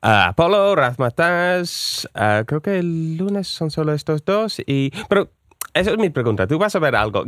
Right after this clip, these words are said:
Es que yo no puedo ni mirarlo, ¿sabes? Porque digo, "Lunes, pues no voy a hacer nada, voy a estar tranquilo en casa".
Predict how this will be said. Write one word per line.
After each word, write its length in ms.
Es 120
que 120
yo 160
no 140
puedo 340
ni 220
mirarlo, 520
¿sabes? 240
Porque 280
digo, 320
"Lunes, 560
pues 160
no 80
voy 120
a 20
hacer 160
nada, 380
voy 80
a 20
estar 240
tranquilo 440
en 80
casa". 380